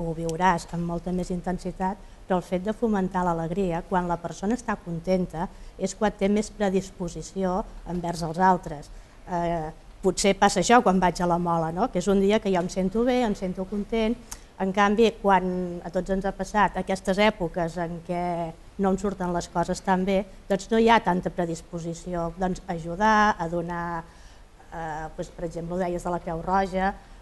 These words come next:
eh, hem vist a la Marató de T V tres, i això també reculleix molt en la família, de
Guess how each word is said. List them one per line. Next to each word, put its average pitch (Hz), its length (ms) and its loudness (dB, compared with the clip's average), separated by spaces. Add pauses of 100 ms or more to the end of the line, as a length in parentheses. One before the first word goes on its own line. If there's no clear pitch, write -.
eh, 175 140 0 (180)
hem 175 100 0
vist 180 180 0
a 175 40 2
la 175 80 4
Marató 175 400 0
de 175 100 2
T 175 160 0
V 170 120 -2
tres, 190 440 6
i 208 60 2
això 190 240 4
també 220 320 6
reculleix 214 460 4
molt 202 180 2
en 220 100 4
la 226 80 6
família, 180 640 2
de 165 200 0